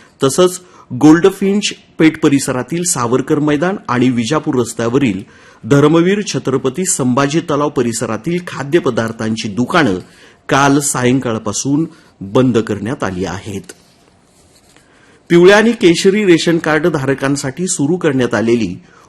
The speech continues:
मोफत उपचारांची आयुष्यमान भारत कार्ड योजना आता सर्वांसाठी करण्यात आली आहे. गेल्या तीन दिवसात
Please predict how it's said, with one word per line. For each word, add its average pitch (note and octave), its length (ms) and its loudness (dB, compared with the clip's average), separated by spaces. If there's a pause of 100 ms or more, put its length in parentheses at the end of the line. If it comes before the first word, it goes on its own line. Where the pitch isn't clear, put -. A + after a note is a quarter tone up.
मोफत D#3 560 4
उपचारांची B2+ 720 -2 (120)
आयुष्यमान E3 600 0
भारत B2+ 360 -4 (100)
कार्ड A2+ 240 -2
योजना A2 440 0 (380)
आता D#3+ 340 -2
सर्वांसाठी A2 760 -2
करण्यात G2 420 -6
आली F#2+ 180 -4
आहे. F#2 260 -6 (560)
गेल्या A#2+ 180 4
तीन D3+ 260 2
दिवसात D#3+ 320 0